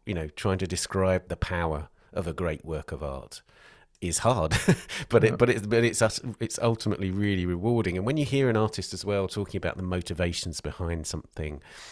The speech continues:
Speaker 1: when you hear them talking about the extraordinary processes they go through in order to make the work that they do, and, and A Brush With, we talk about, um,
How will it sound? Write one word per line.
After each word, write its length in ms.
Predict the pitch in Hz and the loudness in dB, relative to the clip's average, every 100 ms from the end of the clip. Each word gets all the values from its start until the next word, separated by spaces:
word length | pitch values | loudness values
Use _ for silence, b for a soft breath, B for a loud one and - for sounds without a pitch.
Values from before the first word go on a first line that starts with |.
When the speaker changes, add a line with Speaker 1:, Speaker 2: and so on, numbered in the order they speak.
| B | B
Speaker 1:
when 160 | - 107 | -2 2
you 80 | 101 | 2
hear 280 | 113 104 92 | 2 0 2
them 340 | 92 85 82 b b b - | 0 -2 -6 b b b -4
talking 360 | 117 - 101 | -4 -2 -2
about 320 | 92 87 - | 0 -2 -4
the 120 | 82 82 | -6 -6
extraordinary 580 | - - 107 92 87 85 | -6 -2 0 0 0 -2
processes 800 | - 90 85 90 - 85 78 - | 0 0 0 -2 -2 -4 -6 -4
they 140 | 80 | -4
go 280 | - 87 87 | -2 0 2
through 380 | 87 - 78 60 - B B B | 0 -6 -6 -8 -12 B B B
in 120 | 92 | -2
order 160 | 90 87 | 0 -2
to 140 | - | -2
make 360 | 87 90 85 - | -2 -2 -4 -8
the 120 | 82 | -4
work 340 | 80 78 - | -2 -4 -6
that 140 | - - | -12 -10
they 120 | 78 | -8
do, 420 | 87 80 67 71 - B B B | -6 -6 -6 -14 -18 B B B
and, 480 | - 92 90 82 - _ | -2 0 0 -4 -14 _
and 320 | 92 90 87 - | -2 -2 -4 -8
A 60 | |
Brush 240 | 98 104 - | -2 0 0
With, 160 | 92 85 | -4 -2
we 160 | 87 | -6
talk 360 | - - 101 - | -6 -4 -2 0
about, 580 | 87 85 82 - - - _ | 0 0 0 -4 -12 -14 _
um, 520 | 87 78 78 78 76 | -2 0 0 -2 -4